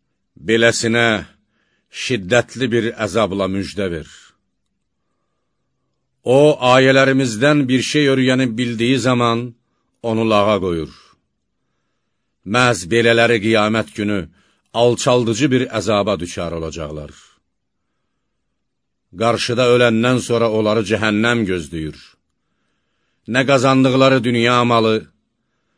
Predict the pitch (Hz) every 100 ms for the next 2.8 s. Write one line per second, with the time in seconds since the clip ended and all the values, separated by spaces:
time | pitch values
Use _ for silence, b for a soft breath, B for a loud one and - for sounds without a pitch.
0 | _ _ _ 104 123 131 127 135 127 131
1 | - 156 160 151 139 - 139 117 139 135
2 | - 127 - 131 113 120 117 113